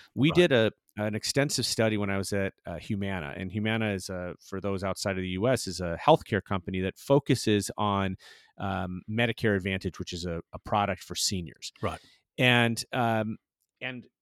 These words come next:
Speaker 1: through extensive listening on social and actually working with a third party to help us analyze it, we figured out that there was a large part of the population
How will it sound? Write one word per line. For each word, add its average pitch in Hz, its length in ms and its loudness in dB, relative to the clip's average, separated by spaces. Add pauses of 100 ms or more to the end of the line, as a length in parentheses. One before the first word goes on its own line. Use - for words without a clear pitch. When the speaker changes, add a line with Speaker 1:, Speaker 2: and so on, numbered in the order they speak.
(180)
Speaker 1:
through 156 220 0
extensive 170 600 -2
listening 117 640 0
on 98 240 -2
social 143 440 2
and 95 100 -2
actually 110 260 -2
working 101 320 -2
with 92 160 -4
a 98 40 0
third 98 280 -2
party 131 240 2
to 95 80 -2
help 92 200 -2
us - 140 -6
analyze 107 560 -2
it, 85 160 -6 (600)
we 147 120 4
figured 233 320 -2
out 196 140 0
that - 140 0
there 123 120 4
was 120 240 2 (100)
a 117 100 0
large 117 520 -2 (180)
part - 300 0
of 117 100 -2
the 107 80 -2
population 98 920 -4